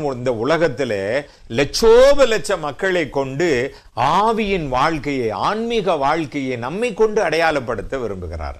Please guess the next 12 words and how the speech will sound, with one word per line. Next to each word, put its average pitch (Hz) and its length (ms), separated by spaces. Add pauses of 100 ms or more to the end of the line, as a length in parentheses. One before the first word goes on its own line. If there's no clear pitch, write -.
அதற்கு 120 400 (140)
ஆவியின் 131 440
கனி 131 340 (400)
அவசியமானதாக 98 1040
இருக்கிறது. 78 500 (220)
ஆன்மீகத்தால் 190 1120 (140)
நாம 123 440
தேர்வு 180 420
செஞ்சோம்னா, 101 760 (1200)
நம்முடைய 131 340
வாழ்க்கையில 120 680 (1300)
புகழ்பெற்ற 226 1080